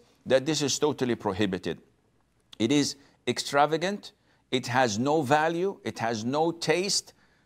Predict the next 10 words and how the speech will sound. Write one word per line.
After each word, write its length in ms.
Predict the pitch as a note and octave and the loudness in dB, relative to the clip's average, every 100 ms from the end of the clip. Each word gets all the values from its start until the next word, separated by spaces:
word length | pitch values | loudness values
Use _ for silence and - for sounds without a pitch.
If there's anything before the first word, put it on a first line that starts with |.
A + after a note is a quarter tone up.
| _ - | _ -2
and 140 | C3+ C#3+ | 0 0
it 160 | C#3 _ - A2+ | -6 _ -10 0
definitely 640 | F#3 G3 G3 D#3+ E3 D#3+ | 0 0 -4 -2 -2 0
would 320 | C#3+ C#3+ C#3 - | 2 0 -2 0
add 340 | C#3+ C#3+ A#2 - | 0 0 -4 -10
wrong 460 | A2+ C3 D#3 D#3+ C#3+ | -2 2 4 2 -2
minerals 560 | D#3+ D#3 C#3+ C3+ A2 | 2 2 4 2 0
into 320 | C#3 C#3 - C3+ | -4 -4 -2 0
your 320 | C3 B2 A2 | 2 2 -2
system, 640 | - F3 - G#3 G3+ | -2 0 0 0 -2